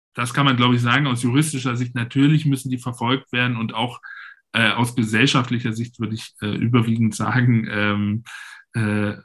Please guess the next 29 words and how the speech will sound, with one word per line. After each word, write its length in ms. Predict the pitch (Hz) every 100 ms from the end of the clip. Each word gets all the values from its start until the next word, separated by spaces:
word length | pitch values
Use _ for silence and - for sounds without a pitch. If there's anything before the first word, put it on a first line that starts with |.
| - - - 123 135
hat 280 | 120 117
es, 200 | 120 -
äh, 200 | 139 113
mehr 220 | 107 107 113
Nutzen 480 | 123 123 - 113
als 380 | 104 101 101 -
Schaden, 680 | - - 123 135 110 95 95
die 320 | 98 95 98
zu 180 | 95 98
verfolgen. 760 | 107 98 98 95 95 107 123 - _
Wobei 260 | 107 110 123
sich 160 | 123
das 180 | 123 120
natürlich 320 | 127 127 127
nicht 220 | 135 127
stellt. 400 | - 110 120 120
Es 300 | - 104 104
sind, 260 | - 107 107 - - - - - _
ähm, 440 | - 110 101 101 101 _ _ _ _ _ _ _ -
ja, 260 | 98 95 _
Strafrechtsfragen, 1700 | - - 101 113 - - - 98 - - - - - - 104 98 98 101
die 140 | 101
dort 340 | 98 95 95
entscheidend 760 | - - 101 104 104 101 101 98
sind. 300 | - 98 107
Und 300 | 98 98 -
ich 120 | 101
glaube, 220 | 104 98
dabei 380 | 98 98 104 104